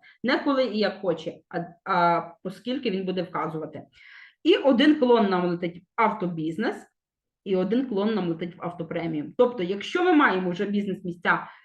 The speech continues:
в автостандарті, де на виході в автостандарті в нас на виході є три шістдесят чотири біткоїна, в автобізнесі в нас є п'ять, е, п'ять і чотири, якщо я не помиляюсь, біткоїна,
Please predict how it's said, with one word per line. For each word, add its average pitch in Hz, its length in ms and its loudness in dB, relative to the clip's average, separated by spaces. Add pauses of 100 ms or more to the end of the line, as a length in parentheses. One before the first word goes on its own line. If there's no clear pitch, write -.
(100)
в 196 100 0
автостандарті, 180 840 0
де 214 160 2
на 233 100 2
виході 202 380 -2
в 170 100 -6
автостандарті 180 800 -2
в 170 40 -4
нас 175 240 -6
на 180 60 -4
виході 202 320 -2
є 170 120 -4
три 202 140 -4
шістдесят 165 540 -6
чотири 165 280 -2
біткоїна, 214 520 -4
в - 1400 -10
автобізнесі 226 840 2
в 175 80 -4
нас 202 360 -2
є 175 340 -4 (180)
п'ять, 208 580 0
е, 165 640 -4 (500)
п'ять 254 320 2
і 220 100 -4
чотири, 190 420 -2
якщо 202 240 -4
я 247 60 2
не 240 80 -2
помиляюсь, 254 500 2
біткоїна, 294 640 0